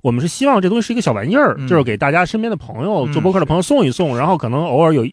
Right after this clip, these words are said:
Speaker 1: 有一些听众发现了，他们自己买一买。
Speaker 3: 嗯。
Speaker 1: 挣-，根本挣不了钱，
Speaker 2: 是，是，是。
Speaker 1: 甚至都跟前期都是赔的。
Speaker 2: 对。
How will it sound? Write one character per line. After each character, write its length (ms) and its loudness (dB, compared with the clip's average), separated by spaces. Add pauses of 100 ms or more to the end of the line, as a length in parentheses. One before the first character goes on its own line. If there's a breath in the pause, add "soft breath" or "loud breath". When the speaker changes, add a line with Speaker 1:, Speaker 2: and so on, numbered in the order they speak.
Speaker 1:
有 120 0
一 60 -4
些 80 -4
听 120 -4
众 120 2
发 120 2
现 140 2
了， 140 0
他 140 -6
们 180 -4
自 100 -10
己 140 -6
买 160 -8
一 40 -6
买。 240 -10
Speaker 3:
嗯。 140 -20 (580 soft breath)
Speaker 1:
挣-， 220 0 (140)
根 160 2
本 160 2
挣 180 0
不 100 -6
了 120 -8
钱， 180 -16
Speaker 2:
是， 200 -8
是， 160 -18
是。 160 -14
Speaker 1:
甚 240 -4
至 160 -2
都 300 -4 (240)
跟 160 -2
前 140 0
期 60 0
都 80 4
是 60 6
赔 240 -2
的。 180 2 (120)
Speaker 2:
对。 360 -14